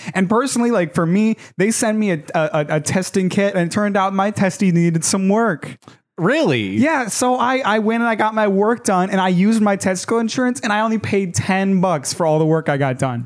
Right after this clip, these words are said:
Speaker 2: Ten bucks.
Speaker 1: And there was a lot of work that needed to be done, let me tell you. <laughs>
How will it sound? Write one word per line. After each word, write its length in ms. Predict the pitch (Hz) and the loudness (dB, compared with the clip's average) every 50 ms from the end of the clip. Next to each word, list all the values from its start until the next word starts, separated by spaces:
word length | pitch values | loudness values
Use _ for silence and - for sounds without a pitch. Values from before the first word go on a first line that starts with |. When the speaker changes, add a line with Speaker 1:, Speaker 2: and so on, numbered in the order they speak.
| - _ _ _ | -12 _ _ _
Speaker 2:
Ten 300 | - - 214 214 208 196 | -2 0 0 2 4 4
bucks. 420 | 180 151 123 107 87 - - - 175 | 4 2 2 0 -4 -6 -6 -2 -2
Speaker 1:
And 120 | 175 185 | 0 0
there 100 | 202 220 | 0 0
was 140 | 214 208 180 | 0 2 2
a 60 | 180 | 2
lot 340 | 160 156 156 160 165 165 165 | 2 2 2 2 2 2 2
of 80 | 165 160 | 2 2
work 180 | 165 165 160 156 | 2 0 0 0
that 80 | 160 | 2
needed 240 | 156 156 156 147 147 | 2 2 2 2 2
to 60 | 147 | 2
be 120 | 147 147 151 | 2 2 2
done, 240 | 139 156 139 131 135 | 2 2 2 2 2
let 120 | 139 143 | 2 4
me 80 | 147 151 | 2 2
tell 260 | 247 165 143 143 139 | 2 2 2 2 2
you. 240 | 135 131 127 127 123 | 2 0 0 -2 -4
<laughs> 60 | - | -6